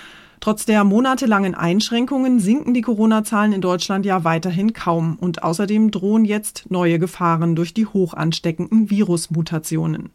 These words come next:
Morgen wollen sich ja Bundeskanzlerin Merkel und die Regierungschefs der Länder erneut zu einem Corona-Gipfel treffen.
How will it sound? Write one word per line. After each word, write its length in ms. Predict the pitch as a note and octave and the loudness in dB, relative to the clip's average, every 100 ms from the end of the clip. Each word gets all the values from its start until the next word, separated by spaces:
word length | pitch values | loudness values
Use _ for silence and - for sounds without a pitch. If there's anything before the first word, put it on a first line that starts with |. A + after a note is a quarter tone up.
| - - - - - - - - | -20 -20 -20 -20 -20 -20 -12 0
Morgen 460 | E3+ A3 D#4+ D4+ | 2 4 4 4
wollen 200 | A#3 A#3 | 4 4
sich 140 | A3 A3+ | 2 2
ja 140 | G#3 | 0
Bundeskanzlerin 680 | G3 G#3+ G#3 G#3 F#3+ F3+ F3 | 2 2 2 -2 -2 -2 0
Merkel 460 | E3 E3 G#3+ C4+ D4 | 2 0 -2 -4 0
und 420 | G#3+ G#3+ - - | 2 2 0 -4
die 120 | G3 | -2
Regierungschefs 840 | F3+ E3 F#3 G3+ G#3+ - F#3 F3 | 0 -2 -2 0 0 0 -4 -4
der 140 | F#3 D#3+ | -2 0
Länder 360 | D#3 G#3+ B3+ | 2 2 0
erneut 440 | G#3+ G3 F3+ G3+ G#3 | 0 0 0 -2 -4
zu 220 | - - | -6 -4
einem 300 | F3 F3 E3+ | -2 -2 -2
Corona-Gipfel 800 | F#3 D3+ E3+ G#3 G#3+ A3+ - A#3 | -4 -2 0 0 0 -2 -4 -6
treffen. 420 | - B3 C#4+ D4+ | -4 -4 -2 -4